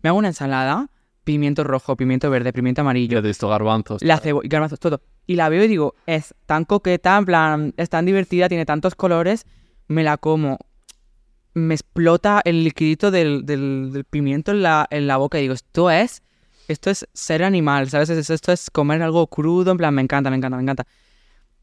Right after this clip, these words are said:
Speaker 1: Y me dif-, disfruto un montón, genuinamente, no es una cosa que lo hago por, por, por vegana ni nada, simplemente es como que me encanta la verdura, me hace muy feliz, entonces estoy dentro.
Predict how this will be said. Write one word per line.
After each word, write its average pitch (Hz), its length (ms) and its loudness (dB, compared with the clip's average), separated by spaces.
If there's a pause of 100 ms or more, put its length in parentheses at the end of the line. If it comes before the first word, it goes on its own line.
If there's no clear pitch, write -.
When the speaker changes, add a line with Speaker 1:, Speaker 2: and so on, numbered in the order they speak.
Speaker 1:
Y 139 600 2
me 143 220 0
dif-, 135 100 -8
disfruto 143 400 -2
un 180 60 2
montón, 156 340 0
genuinamente, 160 680 0
no 175 60 0
es 160 100 -4
una 147 140 0
cosa 151 200 -6
que - 80 -6
lo 143 100 0
hago 143 180 0
por, 135 500 0
por, 123 480 -2
por 135 160 -2
vegana 135 260 0
ni 135 100 0
nada, 156 160 0
simplemente 143 340 -2
es - 40 -18
como 151 140 -2
que 202 160 -4
me 123 200 -2
encanta 123 480 -2
la 127 100 0
verdura, 170 260 2
me 143 80 0
hace 127 140 -2
muy 127 140 0
feliz, 185 340 0
entonces 139 340 -8
estoy 127 300 -6
dentro. 117 340 -6